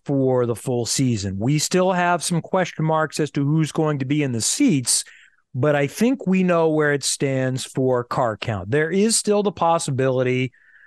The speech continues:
with Andretti dropping to three cars, that maybe Rahal, Letterman, Lanigan, or Dale Coyne or someone else. We mentioned Rahal, Letterman, Lanigan because they have publicly said, "We'd be open to putting Yuri Vips in a fourth car for a few races."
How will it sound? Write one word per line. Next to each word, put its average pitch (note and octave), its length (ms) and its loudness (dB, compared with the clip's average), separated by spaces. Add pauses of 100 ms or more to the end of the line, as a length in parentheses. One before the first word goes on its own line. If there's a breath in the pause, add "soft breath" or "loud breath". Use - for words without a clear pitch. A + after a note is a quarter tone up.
(240 soft breath)
with B2 180 0
Andretti D3 760 2 (260)
dropping D3+ 520 0
to E3 120 -2
three D3+ 380 2
cars, A#2 640 0
that B2 260 0 (220)
maybe D3+ 920 2
Rahal, C#3+ 560 0
Letterman, C#3 380 0
Lanigan, B2 640 -2 (600 soft breath)
or C3+ 360 2
Dale C3+ 320 2
Coyne B2 460 -2
or A#2+ 80 -4
someone B2+ 400 0
else. G#2 540 -2
We B2+ 180 0
mentioned C3 300 0
Rahal, B2 280 0
Letterman, A#2+ 300 0
Lanigan D3+ 400 2
because B2+ 260 -4
they C3 140 2
have A#2+ 260 0
publicly C#3+ 460 -2
said, C3 460 0 (260 loud breath)
"We'd D3 160 0
be C#3+ 180 2
open C3+ 280 0
to B2+ 60 -2
putting C3+ 300 -2
Yuri B2+ 280 0
Vips A#2 340 -2
in B2 80 -2
a A2+ 80 -2
fourth A#2 320 -2
car C#3+ 320 2
for A#2 220 -2
a G#2+ 40 -4
few A#2+ 240 -2
races." G#2+ 580 -4